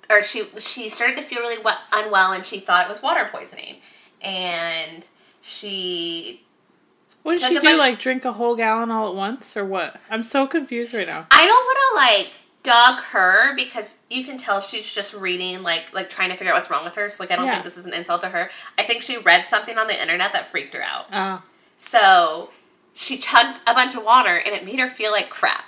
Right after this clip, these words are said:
Speaker 1: Because do you know what makes you feel like crap? Chugging a bunch of water.
Speaker 2: Oh my gosh.
Speaker 1: We literally,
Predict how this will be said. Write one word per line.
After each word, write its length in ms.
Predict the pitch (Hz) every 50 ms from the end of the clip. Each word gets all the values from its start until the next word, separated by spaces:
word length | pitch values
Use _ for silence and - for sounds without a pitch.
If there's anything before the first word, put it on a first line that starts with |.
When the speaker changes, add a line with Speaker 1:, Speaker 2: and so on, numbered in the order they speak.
| - - _ -
Speaker 1:
Because 280 | 240 220 - 294 294 254
do 180 | 226 214 240
you 120 | 254 240 240
know 120 | 262 302
what 160 | 381 320 -
makes 240 | - 247 269 269 -
you 80 | 294 262
feel 160 | 247 247 247
like 160 | - - -
crap? 380 | - 247 160 - 190 - - - - - - - - _
Chugging 440 | - - - 247 233 240 294 370 349
a 100 | 349 -
bunch 240 | 196 185 262 262 -
of 120 | - -
water. 420 | - - - - - - - - - - _ _ - - _ _ _
Speaker 2:
Oh 220 | - 202 190 190 185
my 180 | 185 175 170
gosh. 540 | 165 170 165 160 160 160 165 165 - - -
Speaker 1:
We 160 | 220 240 240
literally, 400 | 233 233 220 214 226 226 226 226